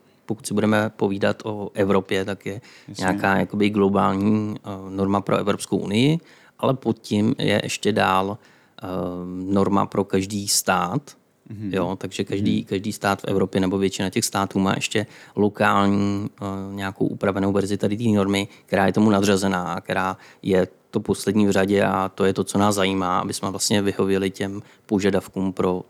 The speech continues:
Speaker 1: tu danou zemi. Takže,
Speaker 2: Mhm.
Speaker 1: eh, v Čechách existuje, dále existuje v Německu, kde se to jmenuje, eh, B I T V, což momentálně teda hodně řeším, jak jsem říkal,
Speaker 2: Mhm.
Speaker 1: pro ten současný projekt. Eh,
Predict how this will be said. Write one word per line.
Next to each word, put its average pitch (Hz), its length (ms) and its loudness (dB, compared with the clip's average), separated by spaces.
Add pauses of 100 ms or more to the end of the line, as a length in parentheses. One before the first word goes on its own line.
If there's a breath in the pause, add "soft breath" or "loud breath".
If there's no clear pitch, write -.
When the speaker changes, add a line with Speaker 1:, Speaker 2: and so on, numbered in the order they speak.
Speaker 1:
tu - 100 -6
danou 101 260 2
zemi. 92 300 0
Takže, 95 320 -10
Speaker 2:
Mhm. 98 260 -6 (220 loud breath)
Speaker 1:
eh, 92 320 -4
v - 80 -14
Čechách 107 440 0
existuje, 95 840 -4 (320 soft breath)
dále 95 220 0
existuje 95 520 0
v 90 60 -4
Německu, 98 560 2
kde 95 260 -4 (320 soft breath)
se 98 100 -10
to 95 100 -4
jmenuje, 98 320 4 (240)
eh, 92 80 -4 (400)
B 101 280 0
I 95 100 4
T 101 180 0
V, 107 360 2 (260)
což - 240 -6
momentálně 95 540 0
teda 101 460 -2
hodně 107 280 0
řeším, 113 360 2
jak 101 100 0
jsem 110 140 -2
říkal, 107 500 -2
Speaker 2:
Mhm. 110 200 0
Speaker 1:
pro 107 100 2
ten 101 160 0
současný 104 440 -2
projekt. 98 600 0 (420 loud breath)
Eh, 110 40 -2